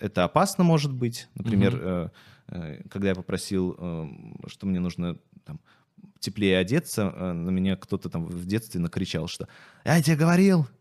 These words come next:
Speaker 1: ты, значит, дебил, надо было взрослых раньше
Speaker 2: Мгм.
Speaker 1: слушать». Вот у меня есть некоторое, э, там, убеждение,
Speaker 2: Мгм.
Speaker 1: интроекция, установка, то, что, ну, я п-, не буду это замечать.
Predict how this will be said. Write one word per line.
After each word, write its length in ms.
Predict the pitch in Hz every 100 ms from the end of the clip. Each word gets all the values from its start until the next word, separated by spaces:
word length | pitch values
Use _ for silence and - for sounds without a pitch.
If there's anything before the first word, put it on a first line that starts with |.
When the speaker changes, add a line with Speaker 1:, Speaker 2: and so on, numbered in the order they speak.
| _ _ -
Speaker 1:
ты, 200 | 185 143
значит, 320 | 135 139 143
дебил, 280 | 180 175 143
надо 140 | 139
было 140 | 160 143
взрослых 500 | 147 175 - 127 -
раньше 300 | 151 120 123
Speaker 2:
Мгм. 20 |
Speaker 1:
слушать». 500 | - 143 - - - - - -
Вот 160 | 110 107
у 20 |
меня 120 | 127
есть 140 | 190 -
некоторое, 500 | 151 - 127 117 107
э, 300 | 123 107 101 -
там, 140 | 98
убеждение, 400 | 101 117 120 180
Speaker 2:
Мгм. 40 |
Speaker 1:
интроекция, 800 | 120 110 131 180 - 131 113 110
установка, 520 | - - 101 139 - 104
то, 120 | 110
что, 260 | - 101 - - - -
ну, 200 | 151 147 -
я 260 | - 98 120
п-, 140 | - - - -
не 340 | 76 110 123
буду 220 | 123 117 107
это 140 | 101
замечать. 560 | 101 104 101 - -